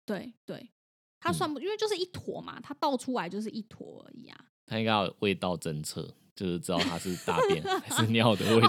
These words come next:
Speaker 2: 道。
Speaker 1: <laughs> 哦，对，对，对，对，对。然后说到味道这件事情，我想跟大家说一件事，就是它有附赠了两瓶的那个除臭液，那个除臭液就是安装在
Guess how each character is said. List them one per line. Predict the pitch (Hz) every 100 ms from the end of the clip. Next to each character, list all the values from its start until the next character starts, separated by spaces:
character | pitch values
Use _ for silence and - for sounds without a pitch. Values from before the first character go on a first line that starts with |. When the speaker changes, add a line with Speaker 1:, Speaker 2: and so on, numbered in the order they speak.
| -
Speaker 2:
道。 | 117
Speaker 1:
<laughs> |
哦， | -
对， | 466
对， | 440
对， | 440 427
对， | 427
对。 | - - -
然 | 320
后 | 233
说 | - 381 370
到 | 359
味 | 339 339
道 | 302 294
这 | 285
件 | 277 247
事 | 269
情， | 226 185
我 | 220
想 | 202
跟 | 208
大 | 220
家 | 208
说 | - 196
一 |
件 | 185 185
事， | 208 - - _ - -
就 | 381
是 | 359 339
它 | 339 302 311
有 | 311 226
附 | - - 320
赠 | 233 220 214 214
了 | 185 190
两 | 202 208 196 190
瓶 | - 196
的 | 202
那 | 190 240
个 | 190
除 | - - 180
臭 | 190 - 220 - -
液， | 208 233 - _
那 | 392
个 | 330
除 | - 226
臭 | 277 285
液 | 262
就 | 262
是 | 269 247
安 | - 233
装 | 240 220 220
在 | 226 220 185